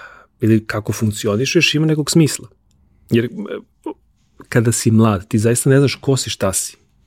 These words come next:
kako imaš sposobnosti. Uglavnom su oko tebe roditelji, prijatelji koji te u svakom slučaju vole, paze, maze i ostalo, živiš u ne-, tom nekom, ono, što bi rekli,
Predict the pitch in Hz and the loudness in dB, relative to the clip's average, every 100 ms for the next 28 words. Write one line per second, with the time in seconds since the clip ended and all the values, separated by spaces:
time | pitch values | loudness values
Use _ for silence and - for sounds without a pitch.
0 | _ - 101 120 117 - - 104 107 101 | _ -4 0 2 2 2 -4 -2 0 2
1 | 98 - 95 90 - - 92 104 107 113 | 0 -4 -10 -10 -10 -6 0 2 4 4
2 | 107 - 113 104 110 113 110 107 101 107 | 2 0 0 0 0 2 2 2 2 0
3 | - 104 104 107 110 110 - 123 117 - | 0 2 2 2 2 2 2 2 2 2
4 | 135 135 - 139 - 147 - - 139 - | 2 2 2 2 2 -2 -4 -4 -6 -6
5 | - 156 156 139 - - - - 107 135 | -4 2 4 2 -2 -18 -12 -4 2 4
6 | 147 147 131 - 139 131 131 123 131 139 | 4 4 2 0 2 2 2 2 2 2
7 | 127 131 - 120 107 131 117 - 123 165 | 4 2 2 0 2 2 0 -2 -2 -4
8 | - 127 123 - 120 - - - - - | 0 2 4 2 0 0 -10 -20 -20 -20
9 | - - - 107 98 90 - 104 104 - | -20 -20 -2 0 0 -4 -4 -2 -2 0
10 | 110 101 | 0 0